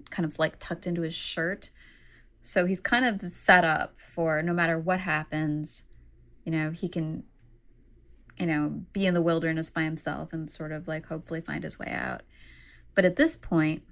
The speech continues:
he started looking around at his location. Um, he was in a small valley of about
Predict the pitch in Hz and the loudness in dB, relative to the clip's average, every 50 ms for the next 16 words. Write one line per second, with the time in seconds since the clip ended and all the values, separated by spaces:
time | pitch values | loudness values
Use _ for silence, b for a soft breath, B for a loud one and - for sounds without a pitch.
0 | - - 208 190 - - 196 196 196 180 170 175 175 - 185 185 170 156 151 156 | -8 -6 -6 -2 0 0 0 0 0 -2 -2 -2 -2 -2 -4 -2 -2 -2 -2 -2
1 | 156 151 165 165 - - 156 151 151 - - - 165 160 165 - - - - - | -4 -6 -6 -8 -6 -6 -6 -6 -6 -8 -8 -8 -8 -8 -8 -10 -10 -10 -10 -10
2 | - 190 190 - - B B B B B B B B B B B B B _ _ | -10 -12 -12 -16 -20 B B B B B B B B B B B B B _ _
3 | - 185 175 165 160 160 160 170 175 - - 220 202 190 185 180 175 170 170 - | 2 4 4 6 4 4 2 0 -4 -2 0 2 2 2 2 2 2 2 0 0
4 | - - 196 180 185 196 226 220 190 185 175 170 170 170 170 170 170 165 165 170 | 0 0 2 2 2 2 0 0 0 0 2 2 2 2 0 0 0 0 0 0
5 | 175 180 B B B B B B B - _ 185 180 170 175 170 170 160 156 160 | -2 -4 B B B B B B B 0 _ 2 4 4 4 2 4 2 2 0
6 | - | -2